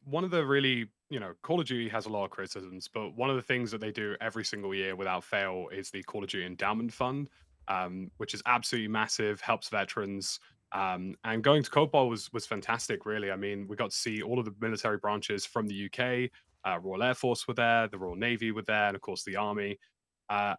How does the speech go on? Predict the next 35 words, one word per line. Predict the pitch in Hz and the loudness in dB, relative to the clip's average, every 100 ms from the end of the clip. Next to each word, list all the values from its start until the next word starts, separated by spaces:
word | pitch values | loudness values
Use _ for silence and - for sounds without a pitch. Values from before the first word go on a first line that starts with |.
| - | 2
and | 123 | 2
it | |
was | 139 - | 2 2
just, | 147 127 | 2 2
it | |
was | 139 | 2
great, | 127 123 151 113 | 2 4 4 2
like, | 113 104 | -4 -4
being | - 120 | -2 0
able | 113 | -2
to | - | -2
compete | 117 - 113 - | -6 -4 -4 -4
with | 113 104 | -4 -4
people | - 110 113 107 92 | -4 -6 -4 -4 -2
who | 107 101 | -2 0
are | 98 95 | 0 2
actively | 104 - 101 95 | 0 -2 -8 -4
serving, | - 143 151 165 160 151 _ _ _ | 4 6 6 4 2 0 _ _ _
uh, | 98 95 - | -2 -2 -2
being | 110 | -4
able | 104 104 | -2 -4
to | - 101 | -4 -4
sort | - 104 95 | 0 -2 -2
of | 90 | -4
mingle | 113 120 117 | -2 2 4
with | 117 - | 2 2
them, | 113 110 | 0 2
chat | - 107 | 2 0
with | 107 | -2
them, | 110 | -4
see | 101 120 | -2 0
them | 113 110 | 0 2
on | |
the | 110 | 2
day-to-day, | 110 107 113 110 107 104 | 0 -2 -2 -2 0 0